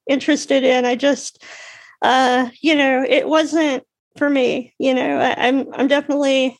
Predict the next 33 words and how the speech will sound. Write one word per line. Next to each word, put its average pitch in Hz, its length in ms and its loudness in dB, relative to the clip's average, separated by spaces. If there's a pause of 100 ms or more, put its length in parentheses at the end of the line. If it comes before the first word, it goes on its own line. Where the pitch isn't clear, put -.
(140)
an 240 180 -4
artist 254 600 0 (360)
in, - 220 -2
in 247 400 -2
terms 240 320 -2
of 247 100 -2
how 240 200 0
I 233 120 2
think 254 460 -4 (320)
and, 240 420 -2
and 233 540 -2
engage 247 480 0
with 247 160 -2
the 254 80 -2
world. 254 480 -2 (160)
But 247 360 0 (340)
I 226 260 0
certainly, 311 720 2
I 254 160 0
mean, 254 200 0
I 262 200 0
would 277 260 -4
certainly 302 420 -2
be 262 160 -4
open 269 480 0 (120)
to, 254 440 0 (400)
you 269 200 0
know, 247 100 2
expanding 240 1160 0
the 262 160 0
A 233 160 2
D 233 160 -2
A. 233 440 0